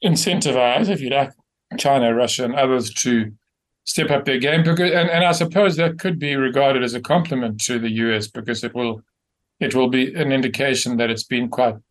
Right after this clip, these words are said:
successful, which, which I think it has been. Will it make a difference? Yeah, that is the big question. I, I think it would be quite, as I touched on earlier, it would be quite useful if the U S could somehow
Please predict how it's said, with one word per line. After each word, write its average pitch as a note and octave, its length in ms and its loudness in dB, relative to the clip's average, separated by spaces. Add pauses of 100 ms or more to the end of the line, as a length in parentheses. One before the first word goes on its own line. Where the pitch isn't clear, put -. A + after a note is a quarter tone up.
successful, E3 680 -4
which, A2+ 280 -6 (500)
which - 180 -4
I C#3+ 80 2
think D#3 200 0
it C3 100 0
has D#3+ 280 2
been. A2 380 -6 (520)
Will F#3+ 220 4
it A#3+ 140 0
make G#3 260 2
a F#3 60 0
difference? - 1300 -2 (340)
Yeah, F#3+ 140 4
that A3 180 2
is C4 220 -2
the G#3 80 0
big E3+ 200 0
question. B2+ 560 -4 (360)
I, B3 380 4
I D#4+ 40 2
think A#3+ 380 2
it F#3 120 2
would F3+ 200 2
be F3 160 0
quite, G#3 380 2 (480)
as E3 180 0
I E3 100 4
touched F#3 400 -2
on D3+ 180 2
earlier, E3+ 280 2
it C#3+ 60 -2
would C#3 120 -4
be D3+ 100 -2
quite G#3 380 -2
useful E3 500 0
if D#3+ 180 -2
the C#3 100 0
U D3 240 2
S - 480 0 (580)
could - 180 0
somehow D#3+ 680 4